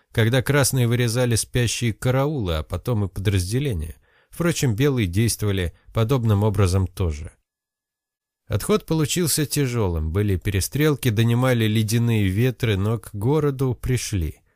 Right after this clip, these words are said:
На дальних подступах оборону занимали слащевцы. В городе народу полно, военные, гражданские, бежавшие из своих населенных пунктов, кто опасался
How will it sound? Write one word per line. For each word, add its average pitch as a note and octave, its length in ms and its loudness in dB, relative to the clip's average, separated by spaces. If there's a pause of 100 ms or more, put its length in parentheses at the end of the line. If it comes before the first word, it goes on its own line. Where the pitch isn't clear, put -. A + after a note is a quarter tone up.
(300)
На G#2+ 140 2
дальних C3 380 2
подступах C3+ 600 -2
оборону A#2 440 0
занимали G#2+ 760 0
слащевцы. A2+ 760 -2
В E2+ 100 -6
городе A2 400 0
народу G2+ 420 0
полно, B2 540 0
военные, F#2 540 -4
гражданские, F2+ 760 -2 (260)
бежавшие G#2+ 600 2
из G2 100 0
своих G#2+ 320 0
населенных G2+ 580 0
пунктов, G2+ 480 -2
кто - 200 -4
опасался F#2+ 720 -2